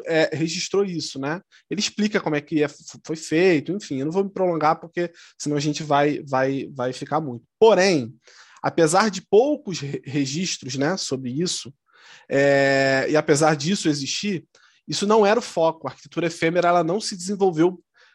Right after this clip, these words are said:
é, de maneira pujante nessa época. Isso só veio acontecer de fato a posteriori, com o Renascimento,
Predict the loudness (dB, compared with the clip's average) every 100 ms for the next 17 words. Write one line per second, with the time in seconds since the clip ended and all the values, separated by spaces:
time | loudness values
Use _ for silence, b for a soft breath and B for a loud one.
0 | -6 0 2 2 -2 -4 -4 0 0 0
1 | -4 -4 -2 -4 -6 -12 -16 _ -14 -6
2 | -2 -2 -6 _ B B -10 -6 -4 2
3 | 2 2 2 4 4 2 0 -2 -6 -6
4 | -8 -8 -6 0 0 0 _ -6 -4 -4
5 | -4 -2 2 2 0 -4 -16 _ _ -8
6 | -4 -2 -2 -4 -6 -6 -4 -4 -4 -4
7 | -6 -10 -12 -12